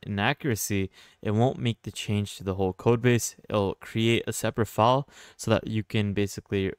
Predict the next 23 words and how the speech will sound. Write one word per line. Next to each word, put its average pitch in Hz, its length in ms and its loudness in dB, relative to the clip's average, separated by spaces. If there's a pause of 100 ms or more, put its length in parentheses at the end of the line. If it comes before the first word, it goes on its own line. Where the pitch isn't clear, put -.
rewind 117 640 2
and 110 180 -4
go 104 240 2
through 107 300 2 (420)
the 95 380 2 (140)
code 135 420 2 (160)
to - 100 -4
make 107 200 2
sure 107 260 2
that 98 220 0
if - 200 -8
it's - 300 -4 (300)
actually 104 340 0
something 95 340 -4
that - 440 -6
you 107 100 0
would 101 240 0
want 95 240 0
to 92 60 -6
implement 98 440 -6
towards 101 460 4
the 95 120 -2
whole 92 300 -4